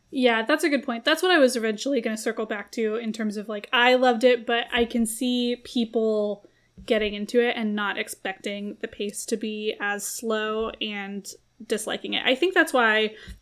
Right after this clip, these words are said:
The Invisible Life of Addie LaRue can be kind of controversial, is because, uh, again, another book I absolutely adored,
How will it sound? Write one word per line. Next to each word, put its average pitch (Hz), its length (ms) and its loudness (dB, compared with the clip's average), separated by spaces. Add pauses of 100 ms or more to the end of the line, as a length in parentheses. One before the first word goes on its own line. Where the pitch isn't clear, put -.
(360)
The 214 340 4
Invisible 208 440 0
Life 202 240 0
of 208 80 -4
Addie 202 260 2
LaRue 196 580 -4
can 226 160 0
be 226 160 0
kind 233 240 -2
of 226 100 -2
controversial, 247 720 2
is 214 220 0
because, 220 380 0 (100)
uh, 220 220 0
again, 226 340 2
another 233 260 2
book 240 200 2
I 208 280 0
absolutely 233 520 0
adored, 202 480 -4